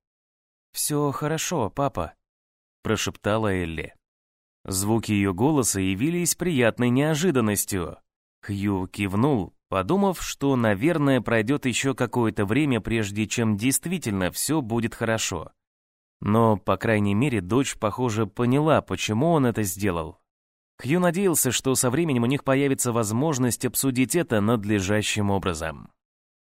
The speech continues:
Все потратили несколько минут на то, чтобы приготовиться. Келли собрала банки консервов, которые они вытащили из Лэнд-Ровера. Линна растёрла затёкшие ноги, Джуд нервно ёрзал. Когда пришло время,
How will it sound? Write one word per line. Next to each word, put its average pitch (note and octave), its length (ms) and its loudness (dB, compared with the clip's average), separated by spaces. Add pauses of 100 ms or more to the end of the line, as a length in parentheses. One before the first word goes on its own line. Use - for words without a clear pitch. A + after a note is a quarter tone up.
(120)
Все - 240 2
потратили E3+ 540 2
несколько A#2+ 580 2
минут G#2 380 2
на C#3 180 2
то, F#3+ 120 0
чтобы D#3+ 240 -2
приготовиться. G#2 880 -2 (580)
Келли A#2+ 380 2
собрала C3 440 2
банки C#3+ 380 2
консервов, F3 600 0
которые D#3 320 0
они D3 160 0
вытащили D#3 500 0
из D#3+ 180 0
Лэнд-Ровера. A2 760 2 (340)
Линна G2 520 0
растёрла E3 580 0
затёкшие A#2+ 680 0
ноги, G2+ 480 2
Джуд F#2 520 -2 (140)
нервно A2 440 2
ёрзал. F#2+ 600 0 (640)
Когда G2+ 400 4
пришло G2 380 0
время, D3 500 0